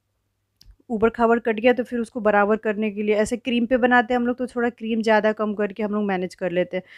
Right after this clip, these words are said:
और इसमें कहाँ मैनेज करेंगे भाई, अगर एक बार कट गया ना तो कट गया, फिर उसके बाद हम लोग कुछ नहीं कर पाएंगे,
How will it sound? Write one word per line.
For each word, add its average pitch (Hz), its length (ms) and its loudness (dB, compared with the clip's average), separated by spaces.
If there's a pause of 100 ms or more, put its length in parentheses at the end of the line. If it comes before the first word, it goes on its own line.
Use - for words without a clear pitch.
(280)
और 262 160 2
इसमें 269 480 -4
कहाँ 277 300 -6
मैनेज 294 360 0
करेंगे 214 420 -2
भाई, 214 340 0
अगर 226 200 2
एक 233 160 0
बार 254 120 2 (200)
कट 226 200 -2
गया 277 200 2
ना 269 180 0
तो 262 140 -12 (100)
कट 226 180 -4
गया, 208 480 2
फिर 220 220 -6
उसके 226 240 -8
बाद 247 180 0
हम 233 160 -2
लोग 240 100 -2
कुछ 240 200 -8
नहीं 247 160 0
कर 220 120 0
पाएंगे, 175 420 -6